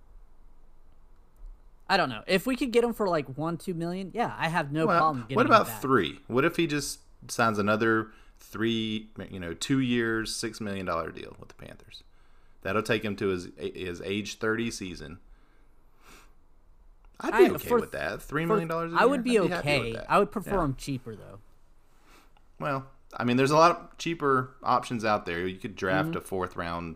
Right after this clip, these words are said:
Speaker 2: running back and have him for the next five years and probably be okay. But, you know,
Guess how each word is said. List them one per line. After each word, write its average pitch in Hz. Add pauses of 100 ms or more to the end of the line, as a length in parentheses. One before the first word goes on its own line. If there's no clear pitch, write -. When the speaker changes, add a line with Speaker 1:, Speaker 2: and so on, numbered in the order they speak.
(160)
Speaker 2:
running 85
back 78
and 78 (1000)
have 82
him 82
for 85
the 82
next 85
five 82
years 82
and 78
probably 78
be 78
okay. 78
But, 71 (560)
you 85
know, 78